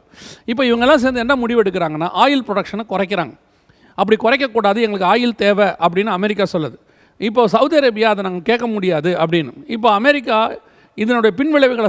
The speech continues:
சந்திப்பீங்கன்னு" சொல்லுது. அதுக்கு அரேபியா என்ன சொல்லுது? "இந்த மாதிரி நீங்க எங்களை மிரட்டுறது ஒண்ணும் புதுசு இல்லை எங்களுக்கு, இது மாதிரி நாங்க பல தடவை பார்த்துட்டோம்னு" சொல்லுது. So இதெல்லாம் சேர்ந்து எங்க போயிட்டு இருக்குன்னா,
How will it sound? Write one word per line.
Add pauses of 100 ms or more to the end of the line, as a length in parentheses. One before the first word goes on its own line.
சந்திப்பீங்கன்னு"
சொல்லுது. (100)
அதுக்கு
அரேபியா
என்ன
சொல்லுது? (280)
"இந்த
மாதிரி
நீங்க
எங்களை
மிரட்டுறது
ஒண்ணும்
புதுசு
இல்லை
எங்களுக்கு,
இது
மாதிரி
நாங்க
பல
தடவை
பார்த்துட்டோம்னு"
சொல்லுது.
So
இதெல்லாம்
சேர்ந்து
எங்க
போயிட்டு
இருக்குன்னா,